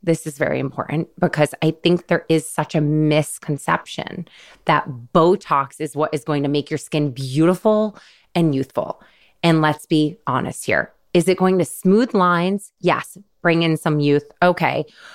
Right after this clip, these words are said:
But it's not going to, like, make your skin beautiful. Like, taking care of your skin com-, starts from the inside out. And it's, like, what you're putting in, what you're putting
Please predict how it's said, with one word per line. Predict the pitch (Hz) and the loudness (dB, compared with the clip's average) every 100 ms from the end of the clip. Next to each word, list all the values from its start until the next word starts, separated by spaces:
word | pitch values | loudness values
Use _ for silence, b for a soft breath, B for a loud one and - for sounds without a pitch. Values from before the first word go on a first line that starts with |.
| B - | B 0
But | 247 | 0
it's | 247 240 | 0 0
not | 233 320 339 | 0 0 0
going | 392 415 | 0 2
to, | 302 | 2
like, | 285 190 | 2 0
make | 170 165 175 185 - | 0 2 2 0 -4
your | 151 | -8
skin | - - - 170 160 156 127 | -8 -16 -2 2 4 2 0
beautiful. | 131 - - | -2 -4 -4
Like, | 73 - - | -4 -4 -6
taking | - - 339 359 | -4 0 2 2
care | - 214 | 2 2
of | 196 | 2
your | 165 | 0
skin | 156 - 151 156 | -4 -4 -2 -2
com-, | 165 151 | -4 -6
starts | - 160 147 - | -2 -2 -2 -2
from | 156 147 | -2 -2
the | 143 147 | -2 0
inside | 151 165 - 170 160 - | 0 0 0 2 0 -2
out. | 139 - - - - B B B | -6 -6 -10 -20 -20 B B B
And | 160 | 0
it's, | 139 - | 0 -2
like, | 131 - | -6 -6
what | 143 143 151 | -2 0 2
you're | 190 208 | 2 0
putting | 214 240 262 196 | 2 0 2 2
in, | 151 151 B B B | 2 -2 B B B
what | 151 147 | -2 0
you're | 156 | -2
putting | 151 190 208 | 0 0 0